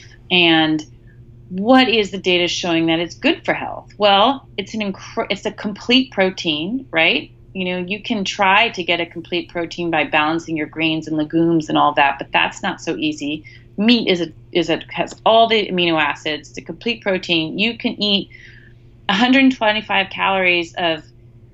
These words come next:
meat, or you can have, um, seven hundred calories of quinoa, <laughs> or you can have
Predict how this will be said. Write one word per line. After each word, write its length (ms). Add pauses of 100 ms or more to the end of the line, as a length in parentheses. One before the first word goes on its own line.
(300)
meat, 540 (220)
or 180
you 120
can 120
have, 520 (480)
um, 460 (360)
seven 300
hundred 240
calories 460
of 100
quinoa, 680 (640)
<laughs> 260
or 160
you 120
can 120
have 440